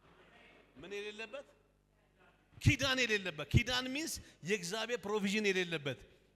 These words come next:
የእግዚአብሔር አቅርቦት፣ አቅርቦት የሌለበት፣ የእግዚአብሔር ጥበቃ የሌለበት፣ የእግዚአብሔር እጅ የሌለበት ወደዛ ምን አሉ? ጉዞ ጀመሩ። ባልና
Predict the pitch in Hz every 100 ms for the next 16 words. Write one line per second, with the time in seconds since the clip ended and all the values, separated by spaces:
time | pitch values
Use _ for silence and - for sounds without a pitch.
0 | _ _ 117 139 175 220 233 220 214 220
1 | 214 - 190 202 214 262 - 165 190 202
2 | 185 147 143 - - - - 165 165 160
3 | 202 208 226 220 208 160 226 240 285 -
4 | - - 117 202 208 190 175 - - -
5 | - - - - - _ _ _ _ _
6 | _ _ _ _ - 135 190 170 240 240
7 | 240 202 196 - - - 123 208 254 226
8 | 214 160 147 - - - - - - _
9 | 139 208 233 220 254 262 233 175 117 -
10 | - _ _ _ _ 170 185 262 294 247
11 | 254 226 185 117 - - - - _ _
12 | _ _ _ - 143 175 196